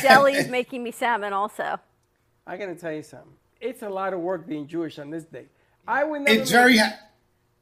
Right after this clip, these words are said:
Speaker 2: it's very hard to be a Jew. And by the way, Don, I'm sorry I'm not there. I should bring you horseradish for your gefilte fish. I make the best horseradish in the world.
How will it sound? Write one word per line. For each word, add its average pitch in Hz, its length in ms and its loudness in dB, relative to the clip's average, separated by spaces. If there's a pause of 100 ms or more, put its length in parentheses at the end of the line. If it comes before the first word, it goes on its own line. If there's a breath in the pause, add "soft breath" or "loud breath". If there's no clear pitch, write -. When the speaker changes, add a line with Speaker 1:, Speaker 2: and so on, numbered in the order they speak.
(140)
Speaker 2:
it's 165 140 2
very 254 240 4
hard 247 200 6
to 233 60 -6
be 226 140 0
a 220 80 -2
Jew. 196 340 -2
And 190 140 0
by 247 160 2
the 277 120 -2
way, 226 200 0
Don, 226 320 -2
I'm 170 140 -6
sorry 247 360 2
I'm 214 120 -2
not 196 200 -4
there. 214 240 0
I 175 120 -2
should 170 240 -10
bring 262 240 2
you 226 180 0
horseradish 185 720 0 (100)
for - 60 -6
your 202 220 -2
gefilte 220 520 -4
fish. - 300 -20 (320)
I 240 220 4
make 233 340 0
the 185 80 -14
best 185 260 0
horseradish 185 600 -2
in 175 80 -2
the 170 80 4
world. 180 320 2